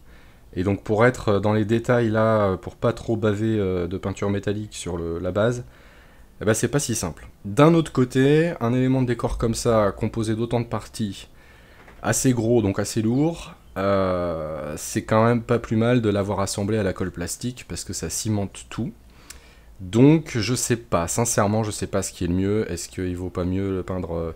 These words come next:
séparément et l'assembler après ? C'est plus facile à peindre, mais pour l'assembler ensuite, euh, bon, j'en sais rien. En tout cas, toujours est-il que moi j'avais tout assemblé, et donc j'avais pas trop le choix. Donc au début,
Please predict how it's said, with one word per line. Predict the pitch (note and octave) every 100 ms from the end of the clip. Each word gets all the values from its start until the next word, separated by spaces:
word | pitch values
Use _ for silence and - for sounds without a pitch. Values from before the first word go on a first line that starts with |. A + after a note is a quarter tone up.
| - - - - - -
séparément | - A2 - G2+ G#2 G#2
et | G2+
l'assembler | F#2 - F#2 F2+
après ? | F2+ F2 - G2+ A2 A#2+ - - -
C'est | - -
plus | - A2
facile | G2+ - F#2+
à | F#2
peindre, | G2+ F#2+ E2 C#2+ -
mais | F#2+ G2 G2+ G2+ G2+ - - - - -
pour | - G2
l'assembler | F#2 - G2 G2 G2
ensuite, | F#2 - - G#2 - -
euh, | E2 D#2+ E2+
bon, | E2+ - - -
j'en | -
sais | D#2 E2+
rien. | D2+ -
En | B2
tout | B2+
cas, | D3 B2 C#3
toujours | A#2+ A2
est-il | A2 - C3
que | F#2+
moi | G#2 A#2
j'avais | F2+ F#2
tout | - - -
assemblé, | - F2 F#2+ - - - - - -
et | F2
donc | G#2+
j'avais | G#2+ E2
pas | E2+ A2
trop | -
le | F2+
choix. | - - - -
Donc | E2 G#2 G#2+ E3
au |
début, | F3+ F#3+ A2 A#2 A3+